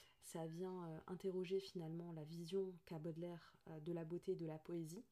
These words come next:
Hein, comment on peut chanter quelque chose de moche, enfin de laid, de bizarre, d'horrible, euh, et le transformer en quelque chose de beau. Donc ça, ça, je pense que c'était des sujets franchement qui étaient, euh,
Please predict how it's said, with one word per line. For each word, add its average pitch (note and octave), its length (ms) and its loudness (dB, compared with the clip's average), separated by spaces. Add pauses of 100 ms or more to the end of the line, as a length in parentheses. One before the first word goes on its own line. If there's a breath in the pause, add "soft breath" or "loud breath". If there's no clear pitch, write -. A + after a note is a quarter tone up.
(180)
Hein, - 100 -10 (140)
comment G#3+ 260 4
on F#3+ 60 2
peut F#3+ 160 -2
chanter F#3 400 0
quelque E3 240 -4
chose D#3+ 240 -4
de D#3 120 -2
moche, D#3+ 440 -4
enfin D#3 160 -6
de D#3 80 -2
laid, E3+ 380 4
de D#3 80 0
bizarre, E3 480 -2
d'horrible, E3+ 480 0 (680 loud breath)
euh, D3+ 220 -6 (840)
et F3 120 2
le D#3 140 -2
transformer F#3+ 640 0
en F3 80 -4
quelque D#3+ 260 -8
chose E3 180 -4
de E3+ 80 0
beau. G3+ 220 0
Donc D#3 200 -2
ça, F#3+ 100 -4
ça, - 220 -6
je G3 80 -4
pense G3+ 140 -4
que F#3+ 100 2
c'était F3 240 2
des F3 120 2
sujets G#3 340 4
franchement G3+ 400 -4
qui - 160 -4
étaient, F#3 320 8
euh, D#3 220 0